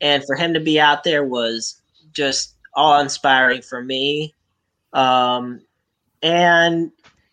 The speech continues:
you know, it's interesting, you know, you had mentioned about how your family taking you to wrestling events, you and your brother and whatnot,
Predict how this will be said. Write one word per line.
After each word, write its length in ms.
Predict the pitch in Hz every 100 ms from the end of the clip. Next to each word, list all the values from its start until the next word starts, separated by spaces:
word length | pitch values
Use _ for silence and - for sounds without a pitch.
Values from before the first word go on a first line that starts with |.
| -
you 120 | 214
know, 260 | 180 156
it's 120 | 160 160
interesting, 800 | 214 214 - 202 190 180 180 180 _ _ _ _ _ _ -
you 100 | 170
know, 140 | 160
you 100 | 160
had 80 | 175
mentioned 340 | 165 165 - 156
about 240 | 151 139
how 100 | 160
your 180 | 147 135
family 440 | - 165 160 160
taking 440 | 151 156 151 156 143
you 160 | 143
to 100 | 143
wrestling 420 | 135 147 147 160 151
events, 580 | 139 147 143 143 139
you 160 | 143 139
and 80 | 139
your 120 | 117
brother 260 | 151 160 156
and 340 | 151 147 151
whatnot, 600 | 151 151 151 147 143 143